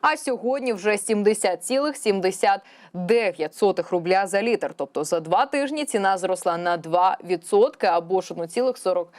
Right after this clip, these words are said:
чотири сотих рубля. І такого швидкого стрибка цін на бензин у Криму у цьому столітті ще не було. Але враховуючи несприятливі умови для паливної галузі сусідньої Росії та анексованого Криму, що складають,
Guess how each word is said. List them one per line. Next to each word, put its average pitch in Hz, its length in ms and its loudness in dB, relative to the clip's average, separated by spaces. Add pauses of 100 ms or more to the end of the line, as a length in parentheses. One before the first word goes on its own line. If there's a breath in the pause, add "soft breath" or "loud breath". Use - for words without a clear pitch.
(420 loud breath)
чотири 254 460 2
сотих 233 500 0 (100)
рубля. 202 540 2 (680)
І 226 160 2
такого 240 340 0
швидкого 214 460 0
стрибка 196 480 0
цін 226 280 -2
на 185 100 2
бензин 196 320 0
у 180 40 -2
Криму 196 420 2
у 254 40 -2
цьому 208 380 2
столітті 196 640 0
ще 180 360 0 (220 soft breath)
не 190 240 0
було. 180 360 0 (260 loud breath)
Але 269 180 4
враховуючи 262 580 -2
несприятливі 226 640 0
умови 214 420 0
для 180 120 0
паливної 190 460 0
галузі 185 440 0
сусідньої 175 440 -6
Росії 254 480 0
та 294 140 -2
анексованого 175 840 -2
Криму, 254 420 0
що 185 180 -4
складають, 226 760 0